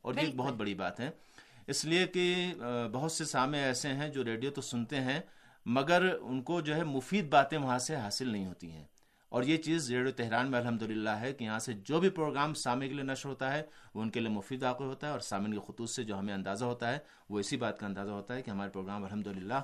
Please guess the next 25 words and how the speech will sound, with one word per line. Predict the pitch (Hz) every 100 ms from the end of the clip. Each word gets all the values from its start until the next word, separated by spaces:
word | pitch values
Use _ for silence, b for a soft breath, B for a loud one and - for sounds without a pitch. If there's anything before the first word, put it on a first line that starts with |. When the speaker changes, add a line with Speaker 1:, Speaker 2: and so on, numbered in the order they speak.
| - B -
Speaker 1:
تمام | 120 143 190
سامعین | 190 131 120 110
کے | 104
لیے | 110 147 - b b
مفید | 104 - 127 143 -
واقع | - 90 90 98 98
ہو | 110 107
رہے | 123
ہیں۔ | 147
البتہ | 151 110 107 113
انہوں | 110
نے | 110 104
ذرا | 101
سا، | 104 113
آ، | 110 - - - 104 104 101
لکھا | 104 117 120
ہے | 123
کہ، | 120 123 117 -
م، | 101 104 98 98
کچھ | 127 123
نشریات | 107 104 - 120 156 160
کے |
حوالے | 131 113 117
سے | 117 160
کہ، | 160 165